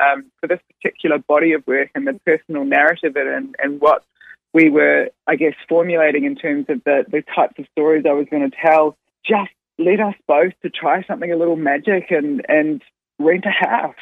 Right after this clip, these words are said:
that we hadn't seen before and, and just move in and, and do it there, um, and capture it in three days and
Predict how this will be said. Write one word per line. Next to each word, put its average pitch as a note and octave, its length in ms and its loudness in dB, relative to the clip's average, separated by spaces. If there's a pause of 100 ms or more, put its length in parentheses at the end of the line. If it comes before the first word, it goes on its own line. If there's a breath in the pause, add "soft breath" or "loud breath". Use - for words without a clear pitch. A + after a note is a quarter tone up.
(140)
that C3+ 140 0
we C#3+ 120 -2
hadn't C#3 300 -2
seen C3+ 200 2
before B2+ 460 2
and, C3+ 200 0
and C#3+ 180 0
just D#3 160 -4 (200)
move D#3 320 4
in D3+ 420 4
and, C3 320 -2
and C3 200 -2
do D#3+ 160 2
it - 100 2
there, C3+ 380 2 (280)
um, C3+ 320 0
and C3 180 -2
capture C#3+ 480 -2
it B2+ 160 0
in C#3 180 -2
three C#3+ 220 0
days C3+ 400 2
and B2+ 320 -2